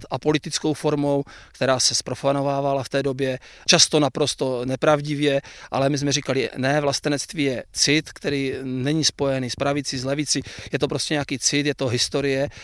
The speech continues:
Takže jsme založili vlastenecký klub, pospojovali se lidi tehdy z celé republiky, dokonce z Polska, a jedno z těch, eh, hlavních motivů byla právě připomínka historie. Ale věnovali jsme se také ekologii, ochraně přírody a dalším projektům.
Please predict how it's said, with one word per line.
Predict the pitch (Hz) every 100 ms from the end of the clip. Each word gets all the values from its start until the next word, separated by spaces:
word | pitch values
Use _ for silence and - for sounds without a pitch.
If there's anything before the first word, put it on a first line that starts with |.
| -
Takže | - 165
jsme | 160 156
založili | 143 143 147 143 110
vlastenecký | 131 123 156 147 - -
klub, | - 156 175 - - - -
pospojovali | 143 - 151 147 143
se | - 135
lidi | 131 131 123 -
tehdy | - 135 135
z |
celé | - 143 147
republiky, | 143 147 139 -
dokonce | 127 123 127 - 123 117 117
z | -
Polska, | - 156 - - 139 127 - - -
a | 143 139 135 - -
jedno | 156 175 175
z |
těch, | - 151 - 143
eh, | 127 123
hlavních | 120 151 151 151 - -
motivů | 135 151 190 175 165 - -
byla | 160 170
právě | 127 135
připomínka | 151 - 135 143 147 139 -
historie. | 165 - 143 127 113 - - -
Ale | 143 160
věnovali | 156 147 143 135
jsme | 143
se | - 127
také | - -
ekologii, | 117 - 139 131 131 127 127
ochraně | 127 - 131 131
přírody | 120 139 135 135
a | 156
dalším | 196 - 165
projektům. | 143 151 -